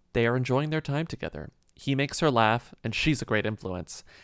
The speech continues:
They safely visit with his family, and he works to make sure he is healthy and present for his family. His priority will always be his children and making that work."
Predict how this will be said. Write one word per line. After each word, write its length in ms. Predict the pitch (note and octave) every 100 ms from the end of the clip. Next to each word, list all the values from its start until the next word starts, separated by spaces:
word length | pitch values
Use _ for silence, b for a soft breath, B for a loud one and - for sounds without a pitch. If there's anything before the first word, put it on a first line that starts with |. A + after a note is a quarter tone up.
| b -
They 120 | D3
safely 420 | - F3 - G#3
visit 220 | C#3 B2
with 140 | A#2+ -
his 140 | A#2+
family, 460 | - G#2+ G#2 G#2 G#2
and 120 | A#2
he 140 | A2+ D3+
works 320 | B2+ B2+ -
to 80 | A#2
make 120 | A2
sure 180 | - B2
he 120 | B2
is 120 | G#2+
healthy 400 | - C#3 - F2+
and 160 | - G#2
present 340 | B2+ A#2+ A2
for 100 | G#2
his 160 | G2+ -
family. 420 | F#2+ F#2 - - b b
His 160 | - B2+
priority 420 | - C3 C#3+ D#3+
will 100 | C#3
always 340 | - A#2 C3+
be 100 | - C#3
his 160 | C#3
children 420 | - G#2 G2+ G2+ -
and 160 | A2
making 280 | G2 - G#2+
that 240 | F2+ - -
work." 360 | - - -